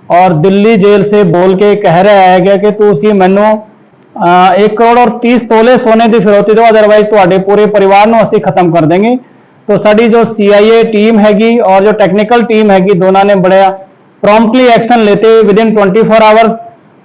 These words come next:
ਅਸੀਂ ਜੋ ਅਕਿਊਜ਼ ਹੈਗਾ ਉਸਨੂੰ ਫੜਨ ਦੇ ਵਿੱਚ ਕਾਮਯਾਬ ਹੋਏ ਹੈਗੇ। ਜੋ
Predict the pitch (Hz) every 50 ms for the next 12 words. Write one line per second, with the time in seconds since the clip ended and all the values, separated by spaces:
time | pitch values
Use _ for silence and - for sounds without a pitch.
0 | - 180 - - 226 220 202 214 196 139 - 226 226 240 240 202 208 214 214 208
1 | 226 220 214 - 208 208 214 196 - 202 190 190 196 185 196 196 185 202 196 208
2 | 208 196 170 165 170 175 185 190 196 208 208 196 190 196 185 190 214 233 254 269
3 | - - _ _ _ _ _ _ _ _ _ 165 165 220